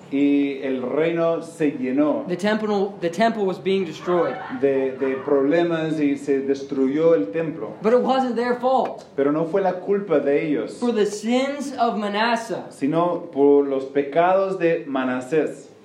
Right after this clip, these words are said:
Speaker 2: Years after Manasseh lived,
Speaker 1: Años después de la vida de Manasés,
Speaker 2: his children were suffering the consequences.
Speaker 1: sus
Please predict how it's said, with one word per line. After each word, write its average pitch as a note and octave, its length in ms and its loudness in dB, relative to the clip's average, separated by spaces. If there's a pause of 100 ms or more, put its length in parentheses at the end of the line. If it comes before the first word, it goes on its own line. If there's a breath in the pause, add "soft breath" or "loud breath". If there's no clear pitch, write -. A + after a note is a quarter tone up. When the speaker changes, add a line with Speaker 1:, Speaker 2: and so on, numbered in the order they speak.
(200 loud breath)
Speaker 2:
Years C#4+ 600 0
after B3 440 -2
Manasseh A3 460 0
lived, F3 500 -2
Speaker 1:
Años F#3+ 440 0
después F3 500 -2
de D#3+ 80 -4
la D#3 120 2
vida E3 300 0
de D#3 180 2
Manasés, A3 520 -2
Speaker 2:
his B3+ 220 -4
children B3 400 0
were F#3 80 -4
suffering G#3+ 420 -2
the F#3+ 80 -6
consequences. E3 720 -6
Speaker 1:
sus D3 220 -4